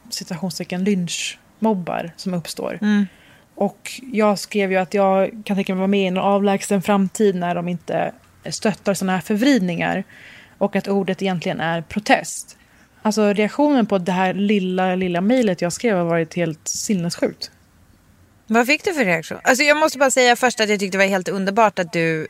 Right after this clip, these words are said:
Speaker 2: eh, skrev det och liksom rättade. För det är ju ganska konstigt att just Opinion, när de bjuder in till att diskutera någonting, redan i sitt ordval tar ställning
Speaker 1: Mm.
Speaker 2: på sätt och vis.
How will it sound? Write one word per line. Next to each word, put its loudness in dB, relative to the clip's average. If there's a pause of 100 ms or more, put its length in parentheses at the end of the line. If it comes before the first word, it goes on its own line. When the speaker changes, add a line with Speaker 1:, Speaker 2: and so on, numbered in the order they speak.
Speaker 2:
eh, 0
skrev 0
det 2
och 0
liksom -2
rättade. 2 (500)
För -10
det 2
är 4
ju 2
ganska 0
konstigt 0
att 2 (120)
just 0
Opinion, 2
när 2
de 0
bjuder 2
in 0
till -2
att -2
diskutera 0
någonting, 0
redan 2
i -2
sitt -4
ordval 0
tar -4
ställning 0
Speaker 1:
Mm. 0
Speaker 2:
på -2
sätt -2
och -8
vis. -6